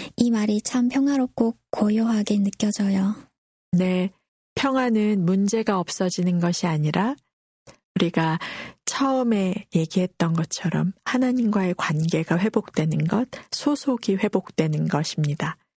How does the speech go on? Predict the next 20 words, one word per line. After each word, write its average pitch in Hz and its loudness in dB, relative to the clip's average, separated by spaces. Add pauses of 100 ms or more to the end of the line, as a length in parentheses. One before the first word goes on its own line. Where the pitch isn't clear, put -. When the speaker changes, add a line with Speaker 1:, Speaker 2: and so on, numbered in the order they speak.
(140)
Speaker 2:
나는 202 2 (100)
하나님 277 0
나라에 165 2
속한 247 -2
백성, - -4 (220)
하나님의 202 2
자녀다라는 156 -2
것을 214 0
깨닫는 196 0
것입니다. 156 -2 (540)
여인은 220 2
이제 196 0
죄인으로 208 0
떠나는 208 2
것이 180 0
아니라 156 0 (360)
소속이 220 0
분명한 160 0 (720)
그 165 2
평안을 269 0